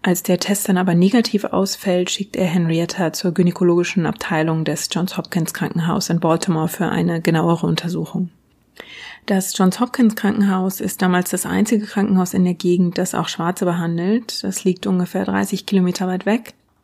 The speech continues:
Und Dave fährt seine Frau also zur Klinik, wo sie untersucht wird, und ihr Arzt, ein Mann namens Howard Jones, findet einen Tumor an ihrem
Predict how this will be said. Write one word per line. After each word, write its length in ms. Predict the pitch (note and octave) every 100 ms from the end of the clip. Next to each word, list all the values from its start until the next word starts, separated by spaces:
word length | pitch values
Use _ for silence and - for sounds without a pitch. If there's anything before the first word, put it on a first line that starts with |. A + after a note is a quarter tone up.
| -
Und 400 | F#3+ F#3 F#3 F3+
Dave 200 | F#3 G#3
fährt 200 | G#3 G3
seine 200 | G3 G3
Frau 260 | - F3+
also 240 | F#3+ F#3 F3
zur 220 | - F3
Klinik, 520 | - A3+ A3+ G#3 G#3+ -
wo 100 | F#3+
sie 160 | E3+ F3+
untersucht 640 | F#3 F#3 F#3 A#3 - -
wird, 420 | F#3+ F#3+ F#3+ -
und 600 | - F#3 F3 F3 F3 F3+
ihr 280 | - F3+ E3
Arzt, 520 | E3+ F3 A#3+ A#3+ -
ein 100 | G3
Mann 160 | F3+ F3+
namens 380 | F3 E3+ E3 -
Howard 240 | D#3+ D#3+
Jones, 540 | - D#3+ F3+ G3 - -
findet 540 | - G#3 G#3 G#3 F#3
einen 320 | - E3+ E3+ E3+
Tumor 420 | - A3 A3+ G#3
an 160 | G3
ihrem 680 | F#3 F3+ F3 F3 F3 F#3 G3+